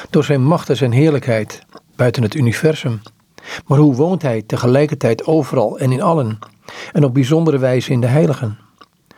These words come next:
Hoe bivakkeert hij in hen, bewust en stoffelijk? Hij, die voorbij iedere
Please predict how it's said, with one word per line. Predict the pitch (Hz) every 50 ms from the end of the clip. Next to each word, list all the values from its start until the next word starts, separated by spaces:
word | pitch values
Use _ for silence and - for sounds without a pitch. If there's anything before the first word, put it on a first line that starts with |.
| - - - - -
Hoe | - - 208
bivakkeert | 170 202 190 - 180 160 - - 202 202 196 - -
hij | 135 120 113 113
in | 113 104
hen, | 107 123 110 104 107 107 - _ _ _ _ _
bewust | - 123 113 113 143 151 - - -
en | 110
stoffelijk? | - - - 175 147 - - 123 110 104 - - - - _ _ _ _ _ - - _ _ _ _
Hij, | - - 135 135 135 151 196 - _ _ _ - - - - - _
die | - - -
voorbij | - 147 131 131 135 135 -
iedere | - 180 151 151 143 131 131